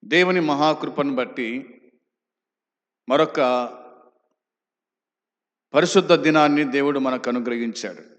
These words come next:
ఈ దినమందు దేవుని వాక్యమైన బైబిల్లో నుండి కొన్ని వచనాలు మనము ధ్యానము చేయబోతున్నాం. జాగ్రత్తగా మీరు ఆలకించవలసిందిగా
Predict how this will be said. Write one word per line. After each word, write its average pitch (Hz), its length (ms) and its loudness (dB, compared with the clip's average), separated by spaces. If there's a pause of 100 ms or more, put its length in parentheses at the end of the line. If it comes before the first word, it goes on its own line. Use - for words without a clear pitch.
(1900)
ఈ 139 80 -4
దినమందు 170 880 2
దేవుని 147 280 0
వాక్యమైన 135 560 -4
బైబిల్లో 170 500 0
నుండి 117 500 -6 (480)
కొన్ని 170 400 -2
వచనాలు 120 580 -6
మనము 110 720 -8 (680)
ధ్యానము 135 800 0 (100)
చేయబోతున్నాం. 123 760 -2
జాగ్రత్తగా 185 800 2 (280)
మీరు 123 180 -4
ఆలకించవలసిందిగా 127 1300 -6